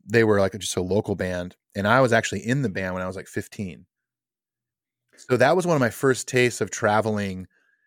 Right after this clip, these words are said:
We didn't go very far. It was, like, maybe up to, like, Sacramento or something, like, you know, six, seven hours away.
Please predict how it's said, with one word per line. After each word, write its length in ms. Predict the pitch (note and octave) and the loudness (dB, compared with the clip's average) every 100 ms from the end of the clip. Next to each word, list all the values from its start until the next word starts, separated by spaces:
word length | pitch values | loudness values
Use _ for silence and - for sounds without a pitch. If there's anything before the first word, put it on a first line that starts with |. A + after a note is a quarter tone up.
| _ | _
We 100 | B2+ | 0
didn't 120 | D#3 C3+ | 2 4
go 100 | A2+ | 4
very 180 | A2 | 2
far. 320 | G2+ A#2 F#2+ D#2+ | 2 2 2 0
It 60 | |
was, 100 | F#2 | -2
like, 140 | G2 F#2 | -4 -2
maybe 360 | G2 G#2+ G#2+ | 2 4 4
up 100 | G2+ | 2
to, 60 | G2+ | -2
like, 140 | F#2+ - | -6 -2
Sacramento 600 | G2+ - F2+ F2+ - D#2+ | -2 -2 -6 -8 -8 -8
or 120 | E2 | -8
something, 340 | F2 E2+ E2+ | -12 -14 -12
like, 240 | E2+ E2+ - | -10 -12 -12
you 60 | |
know, 180 | D2+ E2 - | -14 -14 -14
six, 280 | - G2 - | -14 -10 -10
seven 220 | F2 E2+ | -10 -10
hours 220 | D#2 E2 | -12 -12
away. 240 | E2 E2 | -10 -8